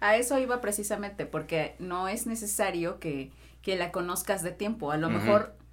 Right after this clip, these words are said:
Speaker 1: te la presentaron. Eh, fuiste al cine con una bolita, cuando se podía salir o cuando se pueda salir.
Speaker 2: Sí.
Speaker 1: Vas al cine con tu bolita de amigos.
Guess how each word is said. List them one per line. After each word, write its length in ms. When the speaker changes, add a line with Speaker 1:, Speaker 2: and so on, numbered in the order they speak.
Speaker 1:
te 160
la 200
presentaron. 720
Eh, 200
fuiste 280
al 80
cine 240
con 140
una 200
bolita, 320
cuando 240
se 120
podía 300
salir 260
o 60
cuando 180
se 120
pueda 200
salir. 280
Speaker 2:
Sí. 80
Speaker 1:
Vas 200
al 120
cine 240
con 160
tu 60
bolita 340
de 80
amigos. 380